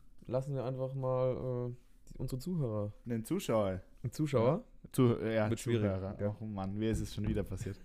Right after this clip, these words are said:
Speaker 1: <laughs>
Speaker 2: Peinlich.
Speaker 1: Ja, ähm, wir lassen das vielleicht mal so einen Zuhörer, äh, entscheiden. Der darf da gerne mal die Folge noch mal hören. Und, äh, darf sich dann auch gerne
Speaker 2: Oder jemand, der gerade die Folge hört, weiß vielleicht noch, was er in der letzten Folge gemacht hat. Äh, vielleicht, äh, sind ja die Zuhörer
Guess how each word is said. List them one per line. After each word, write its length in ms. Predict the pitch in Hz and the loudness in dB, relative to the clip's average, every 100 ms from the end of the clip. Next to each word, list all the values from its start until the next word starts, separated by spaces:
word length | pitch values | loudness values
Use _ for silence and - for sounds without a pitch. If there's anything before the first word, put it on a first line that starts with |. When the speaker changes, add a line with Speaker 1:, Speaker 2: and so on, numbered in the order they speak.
| - | -6
Speaker 1:
<laughs> 600 | - - - 110 - - | -4 0 -2 -2 -6 -8
Speaker 2:
Peinlich. 360 | - 104 101 101 - - - - | -8 -6 -6 -8 -12 -18 -20 -2
Speaker 1:
Ja, 300 | - 123 127 | 6 8 8
ähm, 400 | - 120 117 117 - | 4 2 2 -2 -4
wir 100 | 117 | 0
lassen 200 | 123 147 | 0 0
das 120 | 135 | -6
vielleicht 260 | - 123 131 | -2 -2 -2
mal 180 | 113 110 | -6 -4
so 120 | 110 | -4
einen 240 | 107 104 104 - - | -6 -8 -12 -20 -20
Zuhörer, 760 | - - 160 117 135 139 104 101 110 - - - | -14 -2 -2 2 0 2 0 -2 -10 -18 -14 -8
äh, 180 | 98 95 | -6 -6
entscheiden. 420 | 101 - 98 104 | -8 -4 0 0
Der 100 | 110 | 0
darf 180 | 101 104 | 0 -2
da 80 | 107 | -2
gerne 240 | 95 101 107 | -4 -4 -4
mal 240 | 104 104 | -2 -2
die 80 | 104 | -4
Folge 300 | - 107 104 | -4 -4 -2
noch 120 | 107 | -4
mal 140 | 113 98 | -2 -2
hören. 200 | 101 110 - - - - - | -4 -6 -10 -14 -18 -18 -10
Und, 360 | 98 95 92 87 | -8 -8 -8 -8
äh, 100 | 92 | -4
darf 180 | 95 - | -6 -6
sich 120 | 95 | -8
dann 160 | 98 | -6
auch 160 | 76 - | -6 -8
gerne 220 | 92 98 | -4 0
Speaker 2:
Oder 120 | 120 | 4
jemand, 380 | 113 110 113 107 | 6 6 4 6
der 180 | 110 101 | 6 6
gerade 480 | 104 92 98 117 117 - - | 4 6 6 6 2 0 2
die 120 | 113 | 2
Folge 380 | - 123 113 113 | 4 4 4 4
hört, 320 | 110 110 - | 4 2 2
weiß 240 | 101 107 | 2 2
vielleicht 400 | - 98 95 - | -2 -2 -2 -4
noch, 160 | 110 - | -6 -4
was 160 | 101 | -2
er 40 | 104 | -2
in 60 | 98 | -2
der 80 | 90 | -2
letzten 340 | 98 - 107 | -4 -6 -6
Folge 320 | - 101 98 | 0 0 0
gemacht 340 | 95 92 110 - | 0 0 -2 -4
hat. 160 | - | -6
Äh, 320 | - 113 135 127 | -4 -2 -2 -2
vielleicht, 400 | 131 135 - 151 | -2 -4 -4 -6
äh, 280 | 147 139 | -4 -4
sind 220 | 135 143 143 | -4 -4 -2
ja 180 | 139 | -4
die 240 | 135 139 135 | -4 -6 -4
Zuhörer 500 | 147 147 139 131 | -2 0 0 -2